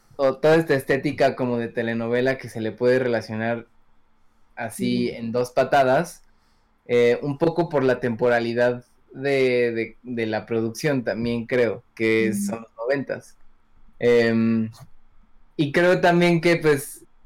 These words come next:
Speaker 1: se siente un poco así como de, ay, el abrazo, como que siento que si combinas un poquito...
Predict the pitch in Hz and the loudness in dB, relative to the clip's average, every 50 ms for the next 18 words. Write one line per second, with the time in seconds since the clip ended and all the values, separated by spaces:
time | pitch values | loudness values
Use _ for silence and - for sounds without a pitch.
0 | - - - _ - 147 - 151 147 139 - 165 165 165 160 180 175 160 175 175 | -20 -20 -20 _ -12 -4 -2 -2 0 0 2 2 2 2 2 0 0 0 0 0
1 | 170 - 165 165 160 160 - 165 160 160 156 156 156 160 - _ - 160 151 147 | 2 2 2 2 2 0 0 0 0 0 0 -2 -2 -4 -8 _ -4 -2 -2 0
2 | 139 135 127 127 127 123 131 135 143 160 170 170 175 175 165 156 147 147 143 139 | 0 0 0 0 0 2 2 2 4 4 4 4 2 2 2 2 2 4 4 4
3 | 143 143 147 151 151 151 160 139 - 143 135 135 131 - 135 - 156 151 170 165 | 4 4 4 4 2 0 -4 -6 -4 -2 -2 -2 -2 -4 -6 -6 -4 -4 -2 -2
4 | 170 165 156 147 131 - 135 131 127 131 139 143 143 139 143 147 139 143 139 135 | -2 -2 -2 -2 -4 -4 -2 -2 -2 -2 -2 -4 -6 -6 -8 -8 -8 -10 -10 -10
5 | 139 123 - 143 135 127 - | -12 -6 -2 -2 -2 -2 -2